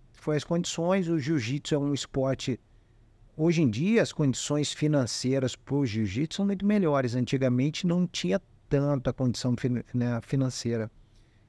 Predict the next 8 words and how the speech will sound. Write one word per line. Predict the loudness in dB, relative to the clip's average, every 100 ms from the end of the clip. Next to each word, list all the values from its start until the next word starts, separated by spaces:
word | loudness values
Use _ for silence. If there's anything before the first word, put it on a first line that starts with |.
| _ 0
Então, | 4 4 4 2
começa, | 2 2 4 0 0 _ _ -8
eu | 0
comecei | 2 4 2
a |
dar | 4 4
aula | 4 4 2 0
também. | 0 0 0 -2 -6